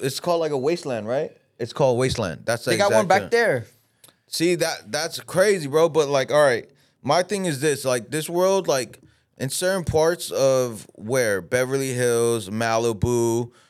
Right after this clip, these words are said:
Speaker 1: uh, fucking Newport Beach, uh,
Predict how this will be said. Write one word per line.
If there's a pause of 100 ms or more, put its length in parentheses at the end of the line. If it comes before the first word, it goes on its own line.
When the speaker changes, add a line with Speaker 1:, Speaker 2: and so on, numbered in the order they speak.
(220)
Speaker 1:
uh,
fucking
Newport
Beach, (420)
uh,